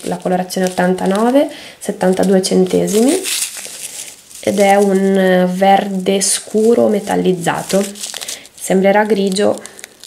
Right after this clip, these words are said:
ma vi assicuro che è, che poi in realtà è a metà fra un'ematite e un ol-, olivine, quindi boh, <laughs> non lo so, sembra un'ematite, ma vi assicuro che ha dei riflessi verdi dal vivo che magari qui non si percepiscono,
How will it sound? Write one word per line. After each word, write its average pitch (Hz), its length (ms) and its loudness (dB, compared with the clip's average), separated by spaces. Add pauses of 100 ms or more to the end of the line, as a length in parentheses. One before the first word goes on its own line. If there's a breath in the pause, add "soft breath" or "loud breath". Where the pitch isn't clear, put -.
(140)
ma 175 260 -6 (220)
vi - 80 -6
assicuro 180 400 -4
che - 220 -8 (260)
è, 180 300 -8 (600 loud breath)
che 226 100 -2
poi 277 200 0
in 269 80 2
realtà 196 500 -2 (680)
è 196 100 -2
a 202 140 0
metà 214 300 0
fra 190 220 -4
un'ematite 202 880 0
e 196 160 0
un 190 220 2
ol-, 175 340 0 (120)
olivine, 175 680 0 (300 loud breath)
quindi 202 260 0
boh, 190 180 0
<laughs> - 40 -12
non 185 680 -4
lo 220 160 2
so, 196 240 0
sembra 214 340 2
un'ematite, 185 640 0
ma 180 120 -2
vi 185 100 -2
assicuro 190 480 -4
che 190 160 -10 (460 loud breath)
ha 196 80 -2
dei 196 100 2
riflessi 202 500 0
verdi 202 320 0
dal 185 200 2
vivo 196 280 0
che 190 120 -6
magari 180 300 -2
qui 180 140 -6
non 180 140 -2
si 180 140 -6
percepiscono, 180 840 -6